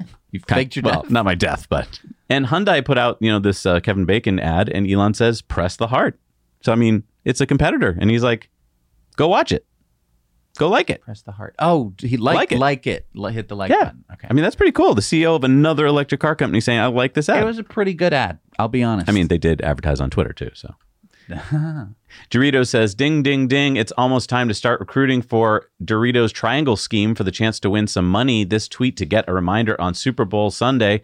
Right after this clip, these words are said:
Speaker 2: And Elon said,
Speaker 1: "Try out the Doritos Pyramid Scheme." <laughs> Nice. Uh, I didn't like that ad because they weren't playing the triangle correctly.
Speaker 2: Oh.
Speaker 1: They weren't
Speaker 2: Excuse
Speaker 1: doing it
Speaker 2: me.
Speaker 1: right.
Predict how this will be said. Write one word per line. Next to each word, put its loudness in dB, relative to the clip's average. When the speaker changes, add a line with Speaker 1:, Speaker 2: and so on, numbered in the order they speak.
Speaker 2:
And -4
Elon 0
said, 0
Speaker 1:
"Try 0
out -2
the -10
Doritos -2
Pyramid -4
Scheme." -10
<laughs> -14
Nice. -14
Uh, -6
I -2
didn't -2
like -2
that 2
ad 0
because -6
they -2
weren't -4
playing -6
the -6
triangle -2
correctly. -16
Speaker 2:
Oh. 0
Speaker 1:
They -4
weren't -4
Speaker 2:
Excuse 0
Speaker 1:
doing 2
it 0
Speaker 2:
me. 2
Speaker 1:
right. -8